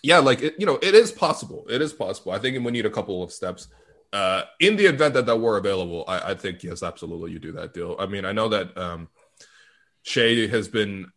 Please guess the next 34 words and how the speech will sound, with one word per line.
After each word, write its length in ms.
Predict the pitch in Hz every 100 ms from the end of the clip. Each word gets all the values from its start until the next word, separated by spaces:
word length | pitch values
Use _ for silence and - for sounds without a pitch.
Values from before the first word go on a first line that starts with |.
| -
out 240 | 117 131
for 140 | - 131
half 280 | 120 120
the 100 | -
year, 440 | 107 131 143 131 110 _ -
um, 560 | 95 90 87 85 85 90
and 500 | 92 92 90 87 85 - -
he 540 | - 107 104 98 101 -
was 220 | 98 90
gonna 200 | - 110
miss. 400 | 101 101 92 -
He's 360 | - 110 101 -
skipping. 540 | - 110 - 107 104 -
He's 140 | 104
skipping 300 | 123 113 104
the, 220 | 95 92
uh, 160 | 90 92
Olympic, 340 | 92 92 98 - _ _
um, 320 | 87 87 - -
tournament 320 | 104 98 95
this 200 | 95 -
year, 240 | 98 95
and 80 | 90
also 340 | 90 87 92 85
the, 340 | 85 78 78 _ _ - - - - _ -
the 340 | 98 95 92
actual 320 | 104 101 95
Olympics 320 | 101 101 101
itself 500 | 101 - 120 147 - - -
because 380 | 107 - 110 120
of 100 | 117
this 140 | 113
injury. 400 | 123 131 139 147
So, 560 | - - 92 87 87